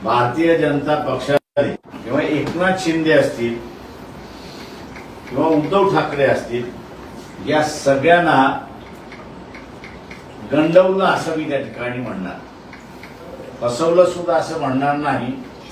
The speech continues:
पण भारतीय जनता पक्षाने त्यांना पूर्णपणे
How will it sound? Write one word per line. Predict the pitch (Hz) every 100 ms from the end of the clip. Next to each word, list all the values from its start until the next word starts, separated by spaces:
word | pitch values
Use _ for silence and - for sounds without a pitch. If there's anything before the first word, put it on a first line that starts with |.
| - - - -
पण | - -
भारतीय | - - 160 170
जनता | 165 160 160 156
पक्षाने | 135 - 139 143 156
त्यांना | 151 143 151 -
पूर्णपणे | 180 175 180 170 165 135